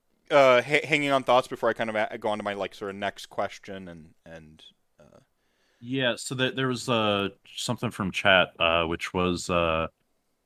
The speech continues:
Speaker 2: I'm just gonna pronounce it Kicker, K seven, uh,
Speaker 1: Yeah, yeah,
Speaker 2: C K E R.
Speaker 1: Kicker. Yep, that's Kicker.
Speaker 2: Uh, so, uh, I wanna say, is that Travis?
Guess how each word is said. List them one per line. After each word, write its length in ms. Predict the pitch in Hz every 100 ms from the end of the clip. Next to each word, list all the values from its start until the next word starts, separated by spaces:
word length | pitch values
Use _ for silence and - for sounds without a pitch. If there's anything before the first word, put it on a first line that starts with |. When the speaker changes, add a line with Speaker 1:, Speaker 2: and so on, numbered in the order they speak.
| _ _ _ _ _ _ - _ - - _ -
Speaker 2:
I'm 80 |
just 140 | 117 -
gonna 120 | 143
pronounce 380 | 117 117 113 -
it 120 | -
Kicker, 420 | - 110 135 123
K 180 | - 104
seven, 420 | - 104 101 101
uh, 180 | 98 98
Speaker 1:
Yeah, 160 | 160 190
yeah, 40 |
Speaker 2:
C 0 |
K 60 | 117
E 20 |
R. 80 | 120
Speaker 1:
Kicker. 380 | 101 101 113 135 _
Yep, 160 | 143 -
that's 160 | 131
Kicker. 260 | - 113 117 _
Speaker 2:
Uh, 480 | - 104 101 98 95 -
so, 380 | - - 120 110
uh, 420 | 107 104 101 98 - _ _ _ _ _ _ _ _ _ _ _ _ _ -
I 40 |
wanna 140 | 120 113
say, 160 | 117
is 100 | 95
that 160 | 113 - _
Travis? 800 | - 104 104 117 127 - - -